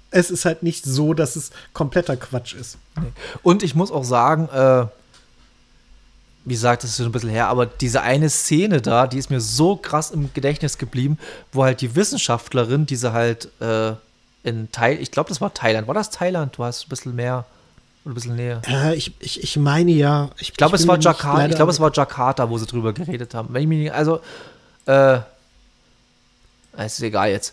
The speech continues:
Speaker 2: was ich erzähle. Jedenfalls, ihr wisst, wer die Serie gesehen hat, ihr wisst genau, was ich meine, welche Sze-, welche, welche, äh, Folge und was für ein Szenario das ist. Und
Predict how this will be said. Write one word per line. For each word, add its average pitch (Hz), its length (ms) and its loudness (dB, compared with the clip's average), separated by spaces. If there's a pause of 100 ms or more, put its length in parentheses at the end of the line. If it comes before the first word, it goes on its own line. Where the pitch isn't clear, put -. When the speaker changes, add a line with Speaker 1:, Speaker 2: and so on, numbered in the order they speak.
Speaker 2:
was 110 140 -10
ich 117 100 -8
erzähle. 117 380 -6 (260)
Jedenfalls, 151 440 4 (200)
ihr 156 120 4
wisst, 170 240 4
wer 139 120 6
die 131 80 2
Serie 135 380 4
gesehen 127 160 2
hat, 143 80 0
ihr 135 100 -2
wisst 160 160 0
genau, 135 160 4
was 139 140 0
ich 135 100 -6
meine, 139 460 4
welche 127 220 0
Sze-, 156 260 -4
welche, 127 200 -2 (180)
welche, 127 460 0
äh, 127 120 -4
Folge 143 400 4
und 123 180 0
was 123 200 -2
für 131 80 -6
ein 123 280 -4
Szenario 123 480 0
das 123 240 0
ist. 156 240 -6 (680)
Und 131 440 2